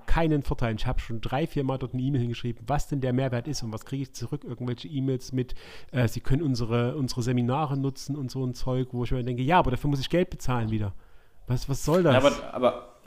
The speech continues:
Speaker 2: aber da, aber da, da muss ich wieder ganz ehrlich sagen, da ist bei der Handwerkskammer, bei der ich bin, wieder ein bisschen entspannter. Ähm, weil zum Beispiel gibt's bei der Handwerkskammer,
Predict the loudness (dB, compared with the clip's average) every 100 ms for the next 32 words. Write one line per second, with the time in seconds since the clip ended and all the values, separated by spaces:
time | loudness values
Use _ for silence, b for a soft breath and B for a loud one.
0 | 0 2 4 6 4 4 4 6 4 4
1 | 2 2 2 0 0 2 2 2 -2 2
2 | 2 2 2 0 -2 2 4 6 4 2
3 | 4 4 4 0 -4 -6 -2 0 2 2
4 | 2 0 -4 -4 -4 -2 0 2 2 -2
5 | -2 -4 -4 0 0 2 -2 -2 B B
6 | B B B 2 4 6 2 -4 -4 2
7 | 4 6 2 2 2 2 -2 -4 -4 2
8 | 4 4 0 0 -2 -2 -4 0 2 2
9 | 2 2